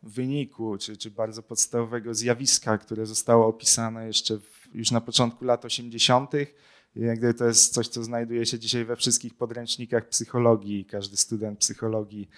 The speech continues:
mam nadzieję, że o tym wie. E, ale dla tych, którzy nie wiedzą, e, są to takie badania, gdzie, mm, osoba badana, wyobraźmy sobie, że osoba badana ma za zadanie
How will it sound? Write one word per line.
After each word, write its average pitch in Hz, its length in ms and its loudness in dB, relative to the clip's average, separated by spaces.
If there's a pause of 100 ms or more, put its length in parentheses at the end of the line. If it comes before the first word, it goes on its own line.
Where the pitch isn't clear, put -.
(300)
mam 110 180 -4
nadzieję, 110 400 6
że 110 120 2
o 113 80 -6
tym 113 220 -10
wie. 117 280 6 (680)
E, 107 240 -4 (120)
ale 120 300 2
dla 120 160 4
tych, 127 200 -8
którzy 139 260 -2
nie 135 160 -6
wiedzą, 151 540 2 (520)
e, - 100 -18
są 135 220 4
to 139 100 -2
takie 143 480 0
badania, 135 600 2
gdzie, 127 600 -4 (960)
mm, 120 180 -4 (320)
osoba 147 360 6
badana, 135 580 2
wyobraźmy 127 480 -4
sobie, 123 300 0
że 123 100 -8
osoba 123 340 2
badana 120 560 -2
ma 117 220 -10
za 113 100 -12
zadanie 113 680 -2